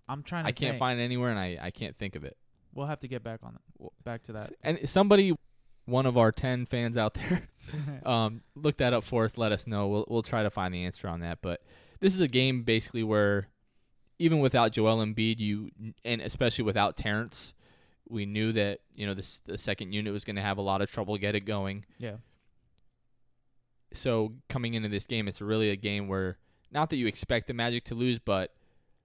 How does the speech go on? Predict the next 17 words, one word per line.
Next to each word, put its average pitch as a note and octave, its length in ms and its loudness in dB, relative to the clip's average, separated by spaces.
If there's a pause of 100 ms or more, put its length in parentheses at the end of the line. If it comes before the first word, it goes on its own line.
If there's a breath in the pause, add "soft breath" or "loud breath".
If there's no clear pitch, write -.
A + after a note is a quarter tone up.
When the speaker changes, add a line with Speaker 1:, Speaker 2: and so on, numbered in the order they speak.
(300)
Speaker 2:
you G#2+ 100 -8
definitely, A2 440 2
I A2 140 -2
don't G#2+ 180 -4
think, G#2+ 240 -10 (280)
expect - 360 -8
to G#2+ 80 -4
win. A2+ 280 -2 (1040 soft breath)
Speaker 1:
I D#3 140 -2
thought F3 180 2
it E3 60 4
was D3+ 120 0
gonna D3 140 -6
be C3+ 140 -6
a A2+ 60 -6
tough A#2+ 220 -8
game. C3+ 420 -10